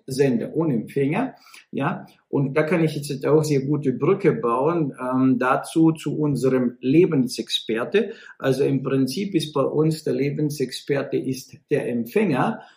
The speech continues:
ja, aber der Empfänger, der auch gleichzeitig Sender ist, also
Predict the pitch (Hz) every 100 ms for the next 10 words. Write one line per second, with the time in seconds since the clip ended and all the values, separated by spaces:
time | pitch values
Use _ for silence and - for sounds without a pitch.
0 | _ - 131 156 - - 135 131 127 143
1 | 139 131 175 185 185 147 139 131 139 147
2 | - 135 135 147 151 - 139 131 131 -
3 | 117 160 180 151 113 - 156 180 147 127